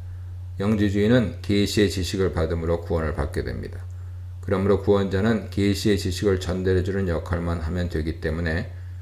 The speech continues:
굳이 육체를 가진 인간으로 와야 할 필요가 없습니다. 그러나 그리스도 복음의 핵심은 구원이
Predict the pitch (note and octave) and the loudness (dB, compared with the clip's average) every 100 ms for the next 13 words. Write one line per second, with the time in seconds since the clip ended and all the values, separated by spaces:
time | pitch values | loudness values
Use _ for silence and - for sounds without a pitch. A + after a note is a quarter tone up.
0 | - - G2+ B2 F#2+ - - - G#2 F#2 | -10 -6 6 6 6 0 -10 -4 -4 2
1 | - A2+ A2 G#2+ G2 F#2+ F#2+ F2 D#2+ F2+ | 6 8 8 8 4 0 0 0 2 2
2 | D#2 C#2 D2 C2+ D#2 D#2 - C#2+ E2 D2+ | 4 4 2 2 0 -2 -2 0 2 0
3 | - - B1 - - - - - - - | 0 -4 -4 -6 -8 -10 -10 -10 -10 -12
4 | - - A2 A2 C3+ B2+ B2 - C3+ G#2+ | -12 -4 2 4 6 8 6 8 6 8
5 | G2+ F#2+ D#2 - F#2+ D#2 C#2 G2+ - G#2 | 4 2 0 -2 -4 -4 -4 -6 4 6
6 | G#2+ A#2+ D2+ | 6 4 0